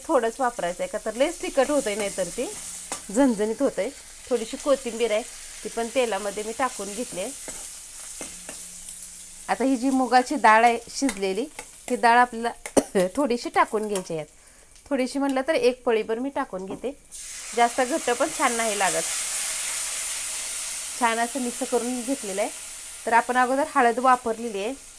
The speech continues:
डाळ शिजवताना मुगाची, त्यात मी पाणी ओतून घेते. तर ह्यात मी चवीनुसार मीठ टाकून घेते. आपण कणिक तिंबताना पण थोडंसं मीठ टाकलेलं असते पिठामध्ये, ह्या पाण्यामध्ये पण थोडं टाकायचं आपल्याला.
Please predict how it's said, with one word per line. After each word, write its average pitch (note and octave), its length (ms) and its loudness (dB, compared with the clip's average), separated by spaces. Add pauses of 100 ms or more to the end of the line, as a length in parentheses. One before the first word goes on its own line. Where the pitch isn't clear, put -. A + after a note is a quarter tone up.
डाळ G3+ 240 6
शिजवताना G#3 580 -2
मुगाची, F3+ 480 -4 (400)
त्यात G#3+ 200 -2
मी A3+ 100 -4
पाणी A#3+ 340 0
ओतून G3+ 300 -6
घेते. G#3+ 360 -10 (3250)
तर G#3+ 100 -2
ह्यात G#3+ 220 -4
मी A#3+ 100 -4
चवीनुसार G#3+ 680 -2
मीठ G#3+ 260 -4
टाकून G3 360 -6
घेते. A3 320 -10 (520)
आपण G#3 240 -2
कणिक A3 360 -2
तिंबताना B3 380 0
पण C#4 180 0
थोडंसं A3+ 340 0
मीठ G#3+ 160 -2 (240)
टाकलेलं F#3+ 400 0
असते F#3 240 -4
पिठामध्ये, F#3 560 -4 (440)
ह्या G3 120 -2
पाण्यामध्ये G#3+ 560 0
पण D4 180 -2
थोडं A#3+ 200 2
टाकायचं F#3 480 -2
आपल्याला. G3 300 -10